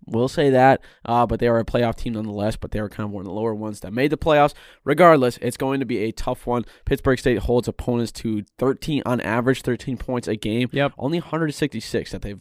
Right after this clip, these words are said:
Speaker 1: allowed so far this season, and they're a very good team, especially in rushing, uh, two thousand yard-, uh,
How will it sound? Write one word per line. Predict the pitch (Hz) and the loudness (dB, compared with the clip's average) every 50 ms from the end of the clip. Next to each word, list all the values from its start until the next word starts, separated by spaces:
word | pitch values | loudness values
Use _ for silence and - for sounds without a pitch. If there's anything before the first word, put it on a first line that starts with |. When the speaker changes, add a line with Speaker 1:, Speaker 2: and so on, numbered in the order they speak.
| - - | -16 -12
Speaker 1:
allowed | - 104 110 107 95 92 | -10 -8 -8 -8 -10 -10
so | - - 104 | -8 -10 -10
far | - - - 107 101 92 78 | -6 -4 -2 -2 -2 -4 -6
this | - 98 104 101 104 | -6 -4 -4 -4 -4
season, | - - - 113 104 104 101 98 95 - - - - - - | -4 -2 -2 0 0 -2 -4 -8 -10 -12 -16 -20 -18 -10 -4
and | - 117 | -2 0
they're | 117 104 | 0 2
a | 107 | 4
very | 107 123 123 127 | 6 6 6 6
good | 117 123 113 | 4 2 0
team, | - - - 131 131 127 120 | -2 -4 -2 0 0 0 0
especially | 73 90 104 - - 127 123 - - 127 107 78 | 0 -2 -2 2 2 2 2 2 2 0 0 0
in | 107 110 - | 0 -2 -4
rushing, | - 107 117 123 131 - 143 131 127 123 - - - _ - | 0 2 2 4 4 4 0 0 -2 -4 -8 -16 -16 _ -6
uh, | 98 113 110 107 | -4 -2 -2 -4
two | - - 123 | -4 -6 -6
thousand | 120 - 110 113 117 107 113 110 | -4 -2 -2 -2 -2 -4 -4 -4
yard-, | 110 107 110 107 - - | -2 -2 -2 -2 -2 -2
uh, | 110 107 104 | -2 -4 -4